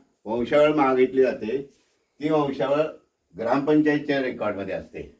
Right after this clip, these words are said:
त्या ग्रामपंचायतीमध्ये शेतीचा सात, सा-, सातबाराचा उतारा तो खाली उतरत असतो.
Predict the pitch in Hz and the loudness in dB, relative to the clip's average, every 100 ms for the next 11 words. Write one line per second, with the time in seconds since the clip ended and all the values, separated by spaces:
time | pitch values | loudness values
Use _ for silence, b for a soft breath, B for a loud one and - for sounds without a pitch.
0 | _ _ _ _ _ _ _ _ _ _ | _ _ _ _ _ _ _ _ _ _
1 | _ _ 104 101 117 131 123 143 147 147 | _ _ -6 2 2 4 2 2 4 4
2 | 147 147 143 143 143 147 135 120 135 123 | 4 2 2 4 4 4 0 0 -4 0
3 | 135 131 131 117 117 - - 110 110 107 | 0 0 0 -2 -4 -12 -6 -2 0 -2
4 | 101 113 110 113 113 107 117 110 98 107 | -2 -2 0 0 0 0 0 -2 -2 -2
5 | 107 104 101 117 117 110 - _ _ _ | 0 0 -2 -2 -4 -4 -12 _ _ _
6 | _ - 107 131 127 135 139 131 117 - | _ -4 4 4 4 2 2 2 -2 -4
7 | 87 - | -8 -8